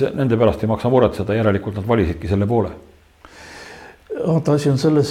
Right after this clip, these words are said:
Speaker 2: et, äh, nüüd hakkab, äh, selguma, kes üldse näiteks sobitub meie konteksti. Meie oleme vat-, vastu võtnud, äh, igasuguseid dissidente.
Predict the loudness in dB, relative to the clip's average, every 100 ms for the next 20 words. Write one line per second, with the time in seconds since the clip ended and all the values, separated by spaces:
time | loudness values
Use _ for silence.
0 | -2 -4 -4 -2 -2 -2 -4 -4 -8 -6
1 | -8 -8 -10 -4 2 4 4 4 0 -4
2 | -2 -2 -2 -2 -2 0 -2 -4 -2 0
3 | 2 0 0 -4 -6 -8 -8 -10 -2 -2
4 | 0 0 -2 -4 0 4 4 4 0 -2
5 | -4 -2 -2 0 -4 -2 0 0 0 -4
6 | -2 0 0 -4 -6 -8 -10 -12 -12 -14
7 | -14 -16 -16 -2 2 4 4 2 0 0
8 | -2 0 -2 2 0 0 0 0 0 -2
9 | 0 0 0 2 2 2 0 0 0 0
10 | -2 -2 -2 0 0 0 -4 -6